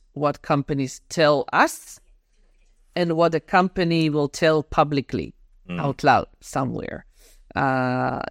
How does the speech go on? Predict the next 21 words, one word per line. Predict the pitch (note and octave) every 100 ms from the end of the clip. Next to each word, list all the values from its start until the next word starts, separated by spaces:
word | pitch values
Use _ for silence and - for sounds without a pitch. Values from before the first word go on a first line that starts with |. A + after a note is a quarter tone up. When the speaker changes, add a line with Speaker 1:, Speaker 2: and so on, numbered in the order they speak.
| -
Speaker 1:
in | D3
a | C#3
show | - C#3
like | C3 B2
this | C3 -
one, | - -
for | -
example, | - - - F#3+
if | -
you |
ask | - -
them | -
about | -
the | -
product. | - - -
But | - -
the |
reactions | C#3+ D#3 A3 - C4 A#3+ F#3+ - -
we've | D#3+ F#3+ G#3 -
got, | F#3+ A3 - _ _ _ _ _ _ _ _ _ _ -
uh, | E3+